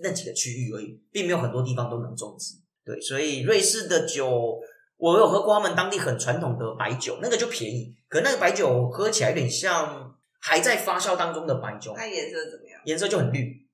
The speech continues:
Speaker 2: 很绿？
Speaker 1: 然后很，就有点那种黄绿黄绿这样，很 light。
Speaker 2: 我没有看过绿耶。
Speaker 1: 就黄偏绿这样，
Speaker 2: 嗯。
Speaker 1: 然后非常的 light，然后非常的，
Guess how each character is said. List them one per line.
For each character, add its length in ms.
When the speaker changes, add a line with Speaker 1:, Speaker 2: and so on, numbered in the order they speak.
Speaker 2:
很 200
绿？ 40
Speaker 1:
然 100
后 120
很， 280
就 100
有 100
点 120
那 100
种 60
黄 240
绿 140
黄 220
绿 140
这 80
样， 160
很 200
light。 240
Speaker 2:
我 100
没 80
有 120
看 180
过 100
绿 100
耶。 440
Speaker 1:
就 120
黄 280
偏 360
绿 140
这 80
样， 100
Speaker 2:
嗯。 20
Speaker 1:
然 80
后 100
非 80
常 120
的 160
light， 260
然 100
后 120
非 80
常 120
的， 240